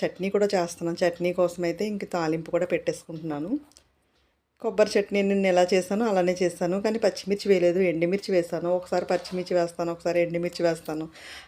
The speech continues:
అలా కొంచెం బాగుంటది. అంటే అదో వైట్ చట్నీ కింద, ఇదేదో రెడ్ చట్నీ కింద అలా ఉంటది, టేస్ట్ మాత్రం ఒకటే. ఇవైతే భలే వేసేసాను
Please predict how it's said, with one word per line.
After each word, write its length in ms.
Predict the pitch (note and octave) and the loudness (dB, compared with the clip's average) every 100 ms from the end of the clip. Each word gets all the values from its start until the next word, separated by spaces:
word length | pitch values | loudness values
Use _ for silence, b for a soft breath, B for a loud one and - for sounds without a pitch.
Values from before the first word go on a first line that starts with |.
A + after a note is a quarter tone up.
| B | B
అలా 520 | - E3+ D#3 D3+ - D#3+ | -4 -2 -2 -4 -6 -2
కొంచెం 380 | G#3 F#3+ G3+ G3+ | -2 -2 -4 0
బాగుంటది. 600 | F#3+ F3+ F3 E3+ E3+ G#3 | 4 4 2 2 2 2
అంటే 240 | G3 G3 | 0 2
అదో 300 | G3+ F#3 F#3 | 2 2 4
వైట్ 360 | F3+ E3+ E3+ F3+ | 4 4 2 0
చట్నీ 240 | F3 F3+ | 0 -2
కింద, 200 | F3 E3+ | -2 2
ఇదేదో 300 | F3 E3+ E3+ | 2 4 2
రెడ్ 300 | F3+ E3 C#3+ F#3 | 4 2 0 0
చట్నీ 220 | F3 F3 | 0 -2
కింద 180 | E3+ F#3+ | -4 -2
అలా 180 | F3+ D#3+ | -2 -2
ఉంటది, 220 | D#3 E3 | -4 -4
టేస్ట్ 360 | F3 F3 E3 - | -2 -2 -2 -6
మాత్రం 300 | E3 D#3 F3+ | -8 -4 -4
ఒకటే. 460 | E3 - - E3+ C#4 b b b b b _ _ _ _ _ _ _ _ _ _ _ _ _ _ _ _ _ - | -4 -6 -6 -4 -6 b b b b b _ _ _ _ _ _ _ _ _ _ _ _ _ _ _ _ _ -8
ఇవైతే 420 | G#3+ F#3 E3+ F#3 | 0 4 4 2
భలే 280 | F3+ F3 F3 | 4 8 8
వేసేసాను 540 | E3+ E3+ F3+ G3 G3+ | 8 4 -2 -2 0